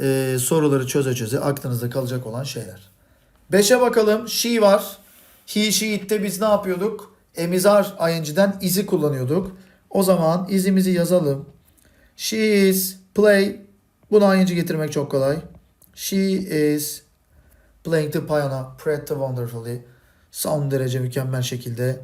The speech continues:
piyano çaldığını söylüyor. Ve playing'e I N G'yi getirdik.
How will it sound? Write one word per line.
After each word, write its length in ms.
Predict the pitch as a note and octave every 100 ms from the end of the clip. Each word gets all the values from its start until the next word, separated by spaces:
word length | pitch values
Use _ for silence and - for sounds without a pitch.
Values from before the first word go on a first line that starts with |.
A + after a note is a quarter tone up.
| - _ _ -
piyano 280 | F#3+ D#3+ C#3
çaldığını 420 | C#3 B2 A#2 A#2
söylüyor. 520 | - A#2 A2+ A#2 C3 - - _ _
Ve 340 | D#3+ D#3 D#3 -
playing'e 380 | F#3 D3+ C#3+
I 200 | D3 D#3
N 40 | C#3+
G'yi 180 | B2+ B2+
getirdik. 520 | D#3+ C#3 C3+ F#3